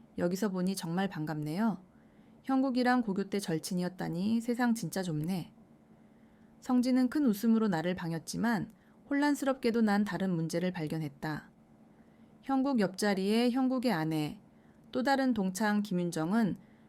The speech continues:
묘하게 성진을 바라보며 미소 짓고 있었다. 여러분,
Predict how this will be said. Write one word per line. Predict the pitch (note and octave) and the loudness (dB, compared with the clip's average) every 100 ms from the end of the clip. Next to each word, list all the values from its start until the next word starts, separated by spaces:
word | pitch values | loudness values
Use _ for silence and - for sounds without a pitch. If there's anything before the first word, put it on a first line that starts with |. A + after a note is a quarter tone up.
| - | -8
묘하게 | F3 F#3+ G#3 G3+ G#3 | 0 2 2 2 0
성진을 | B3+ B3 A#3+ A#3+ | 0 0 2 0
바라보며 | A3+ E3 E3 D#3+ E3+ A3 D#3+ - - - - | 0 -2 -2 -2 0 0 -2 -6 -20 -18 -6
미소 | E3+ F3 A3 | -4 0 0
짓고 | F#3+ - | -2 -2
있었다. | A3+ G3 D#3+ - D3+ - - - - - - - - - - - | -2 -2 -8 -6 -8 -8 -18 -20 -20 -20 -20 -20 -20 -20 -14 -2
여러분, | F3+ G3+ G3 A3 F#3+ | 2 2 2 2 2